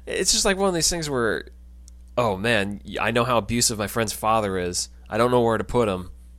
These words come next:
Let's just put him in the home." That, 'cause you imagine Fergus told Jimmy, like, "I'm gonna sneak my family down here. I'm gonna buy them a house and have them hide out from my dad." <laughs> Right? You, you imagine he would tell his best friend that.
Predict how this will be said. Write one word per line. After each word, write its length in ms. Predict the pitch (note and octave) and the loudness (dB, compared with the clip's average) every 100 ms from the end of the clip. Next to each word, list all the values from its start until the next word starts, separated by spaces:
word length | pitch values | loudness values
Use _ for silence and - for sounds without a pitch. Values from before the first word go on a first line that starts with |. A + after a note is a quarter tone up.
| - | -6
Let's 160 | A#2+ - | -2 0
just 140 | - | -2
put 200 | - C#3 | 2 2
him 160 | B2 A2+ | 2 0
in 200 | G#2+ A#2 | 0 2
the 100 | G2+ | 2
home." 400 | A#2+ B2 G#2 - - - | 4 2 0 -6 -14 -8
That, 180 | - - | -8 -6
'cause 200 | D#3+ E3+ | -2 -2
you 220 | F3+ F#3+ | -2 -4
imagine 320 | G3+ A#3 G#3 D#3+ | -2 -4 -6 -6
Fergus 340 | D#3 C3 - | -4 -2 -2
told 240 | C#3+ A#2+ | -2 -2
Jimmy, 240 | G2+ G#2 G2 | -2 -4 -4
like, 220 | F2+ - - - | -4 -8 -18 -8
"I'm 80 | |
gonna 140 | B2+ A2 | -6 -4
sneak 280 | - C3 A2+ | -4 -4 -4
my 100 | G2+ | -6
family 300 | G#2+ G2+ G2 | -6 -6 -4
down 240 | G2+ G2 | -4 -4
here. 80 | F#2 | -6
I'm 60 | G2 | -6
gonna 120 | G2 | -4
buy 200 | G2+ G2+ | -2 -2
them 100 | G2+ | -2
a 40 | |
house 260 | G2 G2 - | -4 -4 -4
and 60 | G2 | -6
have 120 | G2 | -8
them 100 | F#2+ | -8
hide 240 | - G2 | -8 -4
out 140 | F#2+ - | -4 -6
from 100 | G#2 | -8
my 100 | F2+ | -8
dad." 420 | F2+ F#2+ D#2 - - | -4 -4 -4 -8 -14
<laughs> 340 | - - - | -10 -4 0
Right? 320 | A2+ F#3 - - | 0 0 -2 -4
You, 140 | B2 | -4
you 260 | B2 C#3+ D3 | -4 -4 -4
imagine 360 | F#3+ A#3 C3+ | -2 -2 -2
he 60 | A2+ | -4
would 80 | G2+ | -2
tell 140 | C3+ | -2
his 60 | G#2+ | 0
best 200 | A2 - | -2 -4
friend 180 | A2+ D#2 | -8 -8
that. 220 | G#1 | -12